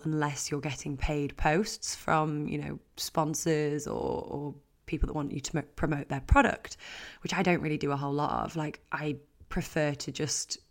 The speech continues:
buy things <laughs> if I like them, and I would never promote anything I didn't actually like, because what's the point? Like, you're gonna actually have to use it, and I don't want to be false.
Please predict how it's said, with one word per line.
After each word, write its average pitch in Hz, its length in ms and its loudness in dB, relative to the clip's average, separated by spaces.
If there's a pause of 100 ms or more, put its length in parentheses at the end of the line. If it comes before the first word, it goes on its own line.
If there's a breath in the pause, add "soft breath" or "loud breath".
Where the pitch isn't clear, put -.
(640)
buy 151 260 0
things 147 580 -2
<laughs> - 60 -20
if 175 220 6
I 160 60 6
like 156 360 2
them, 147 220 0 (520 loud breath)
and 151 480 0 (840)
I 165 120 8
would 160 160 4
never 156 320 2
promote 151 440 0
anything 151 280 0
I 147 80 0
didn't 147 400 0
actually 151 440 -2
like, 143 440 -2
because 160 320 -2
what's 143 420 -2
the 143 100 -8
point? - 380 -2
Like, 143 120 -2
you're 147 100 0
gonna 147 160 -2
actually - 320 -4
have 139 180 -2
to 160 80 0
use 147 260 4
it, - 180 0
and 147 260 -2
I 156 100 -2
don't 151 240 -2
want 147 280 -4 (140)
to 139 380 -2 (640)
be 151 100 -2
false. 160 440 2